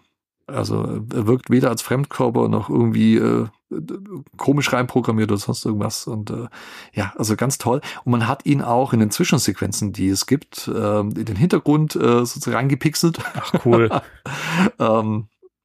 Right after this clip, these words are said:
Speaker 1: wo immer diese kurzen Besprechungen kommen, äh, zwischen den Leveln. Und, äh, auch da ist dann, äh, Winston, äh, zu sehen und auch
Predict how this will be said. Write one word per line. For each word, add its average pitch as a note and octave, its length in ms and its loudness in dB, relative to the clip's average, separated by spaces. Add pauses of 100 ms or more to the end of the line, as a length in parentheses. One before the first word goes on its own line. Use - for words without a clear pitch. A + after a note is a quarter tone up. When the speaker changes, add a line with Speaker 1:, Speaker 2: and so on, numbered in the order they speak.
(180)
Speaker 1:
wo A2+ 160 2
immer A2+ 120 2
diese G#2 220 2
kurzen - 260 -2
Besprechungen G#2+ 640 2
kommen, G#2 460 0 (560)
äh, F#2+ 340 2
zwischen A2+ 300 -2
den F#2+ 160 2
Leveln. G#2 400 2 (560)
Und, F#2+ 380 0
äh, G#2+ 40 -2
auch G2 560 0
da G2 280 0
ist - 280 -2
dann, G2+ 240 0
äh, G2+ 220 0
Winston, G2 480 0
äh, F#2 100 -4
zu - 140 -2
sehen G2 480 0
und - 180 -6
auch - 240 -14